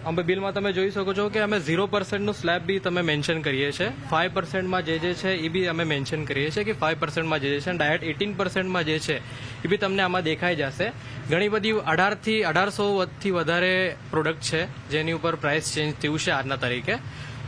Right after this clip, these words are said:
અને એની કારણે અમને બહુ સારી વસ્તુ થઈ છે અમારી માટે બી, as a businessman અને કન્ઝ્યુમર માટે બી. તો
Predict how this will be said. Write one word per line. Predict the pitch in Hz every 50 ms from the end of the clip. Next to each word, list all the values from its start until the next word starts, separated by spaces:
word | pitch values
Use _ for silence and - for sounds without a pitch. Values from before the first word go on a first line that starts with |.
| - -
અને | 151 147 160 175 175 180 185 180 180 180 170 - - - - 170
એની | 170 180 208 202
કારણે | 185 202 196 196 196 196
અમને | 190 190 190 196
બહુ | 185 175 180 185
સારી | - - 156 156 170
વસ્તુ | 175 180 160 - - 185
થઈ | - 165 160 165
છે | 156 180
અમારી | 165 151 160 160 165
માટે | 160 156 151 143 131 156 156
બી, | 147 160 160 160
as | 156 139 139 135
a | 151 135 143
businessman | 131 120 143 156 151 160 170 202
અને | 208 202 180 170 170
કન્ઝ્યુમર | 156 170 156 151 139 165 165 170 165
માટે | 160 151 147 - 147 139
બી. | 135 180 233 - - - - - - - - - -
તો | - 170 175 180 185